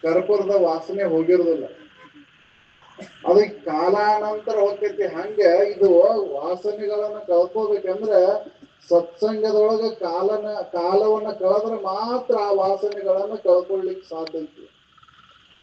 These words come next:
ಅದಕ್ಕೆ ಸತ್ಸಂಗ ಒಂದೇ ಜೀವನ ಮುಕ್ತತೆ ಅನುಭವವನ್ನು ಮಾಡ್ಕೊಳ್ಳಿಕ್ಕೆ ಏಕೈಕ ಸಾಧನ ಯಾವುದು ಅಂದ್ರೆ ಸತ್ಸಂಗ. ಅದ್ರ ಹೊರತಾಗಿ ಬೇರೆ ಏ-, ಯಾವುದು ಏ-, ಆ ಮುಕ್ತತೆ ಅನುಭವವನ್ನು ಮಾಡಿಕೊಡ್ಲಾರ್ದು.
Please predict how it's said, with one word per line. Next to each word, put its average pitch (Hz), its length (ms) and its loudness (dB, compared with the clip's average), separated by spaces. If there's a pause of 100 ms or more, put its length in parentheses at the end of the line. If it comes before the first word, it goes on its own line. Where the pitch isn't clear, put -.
(540)
ಅದಕ್ಕೆ 247 440 4
ಸತ್ಸಂಗ 226 540 -2
ಒಂದೇ 226 720 4 (520)
ಜೀವನ 208 360 0
ಮುಕ್ತತೆ 208 640 0
ಅನುಭವವನ್ನು 196 580 2
ಮಾಡ್ಕೊಳ್ಳಿಕ್ಕೆ 196 840 2
ಏಕೈಕ 190 540 0
ಸಾಧನ 185 640 -4
ಯಾವುದು 190 460 2
ಅಂದ್ರೆ - 300 -4
ಸತ್ಸಂಗ. 165 460 -4 (1040)
ಅದ್ರ 185 200 6
ಹೊರತಾಗಿ 202 640 0
ಬೇರೆ 190 360 4
ಏ-, 185 500 4
ಯಾವುದು 190 440 2
ಏ-, 170 300 -2 (220)
ಆ 185 160 -6
ಮುಕ್ತತೆ 185 580 -4
ಅನುಭವವನ್ನು 180 540 0
ಮಾಡಿಕೊಡ್ಲಾರ್ದು. 156 1120 -4